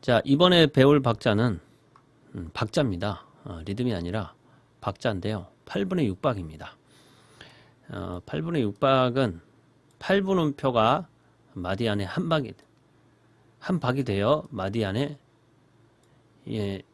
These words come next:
여섯 박이 존재하는 거죠. 자,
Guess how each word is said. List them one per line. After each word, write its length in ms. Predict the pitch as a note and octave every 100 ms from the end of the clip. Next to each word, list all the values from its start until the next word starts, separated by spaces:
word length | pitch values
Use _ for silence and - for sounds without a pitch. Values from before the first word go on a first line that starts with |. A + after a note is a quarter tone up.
| _ _ _ _
여섯 280 | G2+ A2 D3+
박이 320 | C3+ G#2+ G2+
존재하는 580 | - G2+ G#2 G2+ G2 F2+
거죠. 240 | E2+ - - _ _ _ _ _ _ _ _ - - - - - - - - _ _ _
자, 460 | - A2+ F#2+ A2+